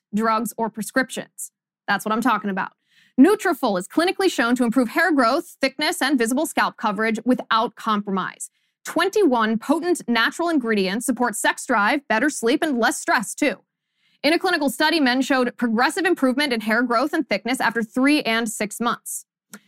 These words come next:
Nutrafol is also trusted and recommended by more than fifteen hundred top doctors. But healthier hair does take time. You'll begin to experience thicker,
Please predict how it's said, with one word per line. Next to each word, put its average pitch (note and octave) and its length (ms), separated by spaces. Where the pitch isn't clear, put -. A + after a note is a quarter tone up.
Nutrafol F4 420
is A3+ 80
also D4 240
trusted C4 600
and C4 240
recommended A#3+ 560
by A3 100
more A3 160
than G#3+ 160
fifteen D#4 600
hundred B3+ 540
top G#3+ 280
doctors. - 640
But A3+ 80
healthier F4+ 280
hair G4 160
does E4 180
take E4 240
time. D4 360
You'll C4+ 120
begin D4 220
to G#4+ 80
experience D#4+ 500
thicker, D#4+ 420